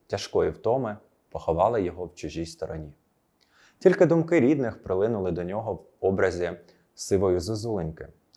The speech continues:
щоб покликати додому. Але це неможливо.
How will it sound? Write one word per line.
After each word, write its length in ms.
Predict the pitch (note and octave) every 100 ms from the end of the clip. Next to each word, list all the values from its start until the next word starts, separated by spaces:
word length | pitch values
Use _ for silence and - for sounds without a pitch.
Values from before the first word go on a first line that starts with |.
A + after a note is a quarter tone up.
| _
щоб 220 | - -
покликати 460 | - E2+ E2+ F2 F2+
додому. 480 | E2+ E2+ F2 D#2+ - _ _ _ _ -
Але 220 | F2 D#2+
це 320 | - G#2+ B2+ - -
неможливо. 640 | E2+ E2+ E2 D#2+ D2+